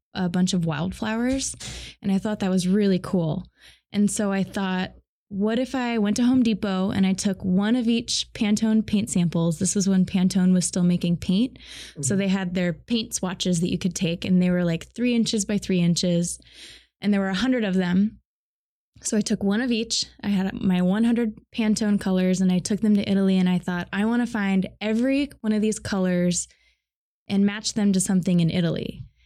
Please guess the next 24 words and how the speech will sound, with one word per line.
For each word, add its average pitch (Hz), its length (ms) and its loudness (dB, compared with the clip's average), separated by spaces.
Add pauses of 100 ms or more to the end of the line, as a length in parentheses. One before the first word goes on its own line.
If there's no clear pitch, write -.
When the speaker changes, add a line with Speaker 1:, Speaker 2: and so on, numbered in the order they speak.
(100)
Speaker 1:
And 190 120 -4
I 190 80 2
wonder 214 360 2
what 208 300 -2
it's - 160 -8
gonna 185 180 2
be, - 380 -2
and 185 100 0
I 180 80 2
wonder 185 260 2
what 185 120 0
I'm 175 80 2
gonna 170 140 2
find." 208 520 -2 (520)
And 196 180 2
so 202 220 0
the 190 120 2
summer 226 300 0
that 208 140 -2
I 202 80 0
was 190 120 0
in 185 140 2
Italy, 220 720 0 (460)
I 185 580 0